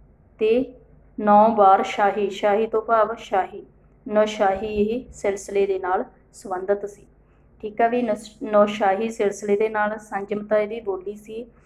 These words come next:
ਠੀਕ ਆ, ਡਿਉਢੀ, ਡਿਉਢੀ ਤੋਂ ਭਾਵ ਡਿਉਢਾਂ ਲਿਖੀਆਂ ਸੀ ਇਹਨੇ, ਜਿਹੜੀਆਂ ਕਿ ਇੱਕ ਪੂਰੀ ਸਤਰ ਹੁੰਦੀ ਸੀ, ਇੱਕ ਅੱਧੀ ਸਤਰ।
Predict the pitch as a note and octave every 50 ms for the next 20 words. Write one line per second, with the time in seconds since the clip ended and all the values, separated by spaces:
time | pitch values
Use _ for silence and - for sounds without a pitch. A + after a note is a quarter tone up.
0 | _ _ _ _ _ _ _ - G#3+ G#3+ - A3+ A3+ A3+ - - - G3+ G3 F#3+
1 | G3 - C4 A#3+ - - - - - G3+ G3+ G3+ C4 B3 B3+ A#3+ A#3+ - - A#3
2 | A#3 C4+ C4 - - G#3 G3+ G3+ G3+ B3 B3+ B3 A3+ G#3+ G#3+ - G3+ G3 F#3+ F#3+
3 | - A3 G#3 G3 G3+ G#3 A3+ A#3 A3+ G#3 G3+ G3+ G3+ A3+ A3+ A3+ - A#3 A3 A3+
4 | - A3 G#3 - F#4 F#3+ G3 G3+ G3+ - G3+ - - G#3+ G#3+ G#3+ G#3+ G#3 G#3+ A3
5 | - - A3+ A3 - - G3+ G3 - G3 G#3+ G3+ - E3+ - - D#3 -